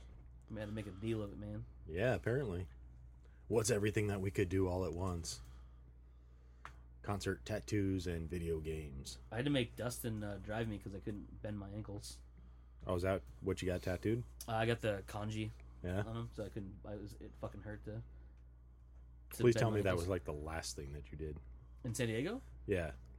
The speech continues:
Speaker 2: 'Cause that, well, just because ima-, imagining you already, you're already
Speaker 1: Yes.
Speaker 2: saying that you couldn't drive with them.
Speaker 1: Yeah.
Speaker 2: Imagine going to a concert and standing for hours.
Speaker 1: That was the next, it was the next day.
Speaker 2: That was the next
Speaker 1: Yeah.
Speaker 2: day? Okay. That'd be awful.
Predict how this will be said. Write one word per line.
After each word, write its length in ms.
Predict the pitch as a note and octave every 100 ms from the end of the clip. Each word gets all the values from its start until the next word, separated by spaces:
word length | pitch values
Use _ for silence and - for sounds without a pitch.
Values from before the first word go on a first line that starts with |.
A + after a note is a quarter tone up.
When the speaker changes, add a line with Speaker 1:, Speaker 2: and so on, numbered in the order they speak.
| - - - - -
Speaker 2:
'Cause 120 | A2+
that, 280 | B2+ A#2+ C#3
well, 180 | B2+ A2 G2
just 220 | C#3 C3
because 300 | C#3 C#3 A#2
ima-, 320 | A#2+ G#2 A#2 -
imagining 580 | G2+ G#2+ A2 A2 G#2+ G2
you 160 | F#2 F#2
already, 240 | F#2+ F#2+ -
you're 100 | G2
already 140 | F2
Speaker 1:
Yes. 60 | -
Speaker 2:
saying 200 | F#2+ F2+
that 140 | -
you 60 | F2
couldn't 340 | G#2+ F#2 E2+ - -
drive 380 | F2 D#2+ E2+ F#2+
with 120 | G#2+
them. 220 | A#2 A#2+ - - - -
Speaker 1:
Yeah. 60 | - - - - -
Speaker 2:
Imagine 260 | F#2 F2 F2
going 200 | F2 E2
to 120 | E2
a 60 | D2
concert 520 | - F#2 F2 E2+ D2+
and 80 | C#2+
standing 640 | - - E2+ E2+ D#2 D2 -
for 200 | F2+ E2+
hours. 140 | F2 -
Speaker 1:
That 100 | C#3+
was 120 | B2+
the 80 | B2
next, 260 | A2 G#2+
it 60 | A#2
was 100 | G#2
the 80 | G2+
next 160 | F#2
day. 200 | - G2 G2 -
Speaker 2:
That 100 | D#2+
was 180 | E2 F2
the 60 | F2
next 200 | F2 G2+
Speaker 1:
Yeah. 100 | G2
Speaker 2:
day? 60 | - - F2
Okay. 280 | E2 D2+ D2 - - - - - - - - - - - -
That'd 140 | E2
be 80 | D2
awful. 360 | C#2 - E2